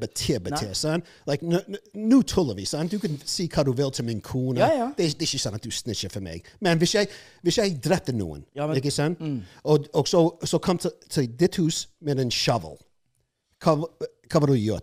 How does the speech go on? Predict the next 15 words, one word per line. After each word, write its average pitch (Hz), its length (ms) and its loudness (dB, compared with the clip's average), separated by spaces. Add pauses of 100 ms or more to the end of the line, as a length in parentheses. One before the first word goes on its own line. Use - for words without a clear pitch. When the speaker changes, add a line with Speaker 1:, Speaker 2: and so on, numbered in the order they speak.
Speaker 1:
Vil 139 100 2
du 127 60 0
hjelpe 147 420 4
meg, 254 240 6
eller 175 220 4
vil 165 140 6
du - 40 2
snitche 170 380 -2
meg 151 160 2
til 151 160 -2
politi? 139 560 0 (340)
Speaker 2:
Nettopp. 147 320 -10 (140)
Og 165 100 -8
der, 214 320 4
og 156 140 -6